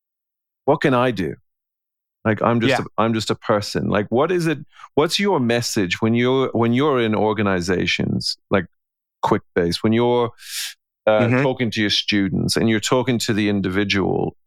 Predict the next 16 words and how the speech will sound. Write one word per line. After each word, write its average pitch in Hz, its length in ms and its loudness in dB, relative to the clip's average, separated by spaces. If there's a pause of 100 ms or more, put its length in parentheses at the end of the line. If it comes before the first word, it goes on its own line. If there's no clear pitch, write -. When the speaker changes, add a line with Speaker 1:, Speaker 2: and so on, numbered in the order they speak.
(140)
Speaker 1:
given 131 540 0 (1120)
the, 107 200 2 (160)
the 101 120 2
state 113 560 0
of 92 160 0
the 101 100 0
nation 104 440 0
as 95 160 0
you've 98 220 -2
portrayed 98 520 0
it 95 140 -2
there, 104 460 0
what, 127 340 0 (340)
what, 139 360 0
what's 139 320 0
your 135 440 2